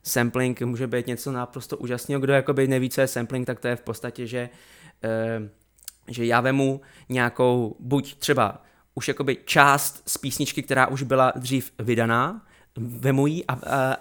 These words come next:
a využiju ji v tom svém tracku, jo. Eh, tam je samozřejmě pak problém s copyrightem, takže hodně lidí po-, eh, používá samply, které jsou,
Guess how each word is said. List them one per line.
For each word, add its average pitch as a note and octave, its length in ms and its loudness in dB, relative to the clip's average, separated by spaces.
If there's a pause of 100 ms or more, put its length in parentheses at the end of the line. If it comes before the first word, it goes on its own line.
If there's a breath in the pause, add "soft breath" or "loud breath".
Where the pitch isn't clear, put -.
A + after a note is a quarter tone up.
a C3 400 4 (800)
využiju E3 380 4
ji D#3+ 120 2
v - 80 -6
tom D#3 120 2
svém D3 360 0
tracku, C3 420 -4 (120)
jo. A2+ 280 -4 (560 loud breath)
Eh, A#2 320 2
tam B2+ 220 -2
je B2+ 40 0
samozřejmě B2+ 480 -2
pak - 240 -4
problém A#2+ 580 2
s - 100 -8
copyrightem, B2 600 4 (300 loud breath)
takže C3 220 -2
hodně D3 300 2
lidí D3+ 240 2
po-, - 260 -2
eh, C3 240 4
používá D3 480 0
samply, C3+ 420 0
které C#3 180 -2
jsou, C#3+ 500 4